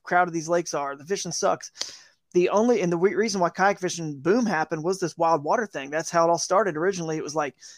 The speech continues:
"Oh, but the lakes are starting to suck 'cause they're overpressured and they're man-made, so they're not natural." So they actually,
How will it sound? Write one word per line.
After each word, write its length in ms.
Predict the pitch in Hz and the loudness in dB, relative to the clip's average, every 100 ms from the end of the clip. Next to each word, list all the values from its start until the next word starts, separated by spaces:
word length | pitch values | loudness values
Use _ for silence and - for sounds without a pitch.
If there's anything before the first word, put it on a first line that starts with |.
| _ _ _ _ _ _ - | _ _ _ _ _ _ 0
"Oh, 260 | 208 185 | 2 2
but 340 | - 170 160 - _ _ | 2 4 4 0 _ _
the 80 | 156 | -2
lakes 460 | 160 240 - - - | 2 2 2 -6 -6
are 120 | 160 156 | -6 -2
starting 260 | - 165 151 | 2 2 2
to 20 | |
suck 280 | - 165 170 | -2 0 0
'cause 100 | 175 | -2
they're 140 | 160 165 | 0 0
overpressured 600 | 160 - 156 156 185 165 | 0 -2 -4 -2 0 0
and 220 | 147 143 _ _ _ _ _ | -2 -6 _ _ _ _ _
they're 260 | 180 165 160 | 0 2 4
man-made, 580 | 170 220 196 165 170 165 | 4 4 4 4 2 2
so 100 | 175 | 0
they're 120 | 160 | 0
not 300 | 170 190 - _ - | 2 2 2 _ -12
natural." 640 | 156 156 175 196 185 160 | -6 0 2 0 0 -2
So 160 | 143 170 | -2 -2
they 100 | 156 | 2
actually, 460 | 175 - 160 147 | 0 0 -6 -6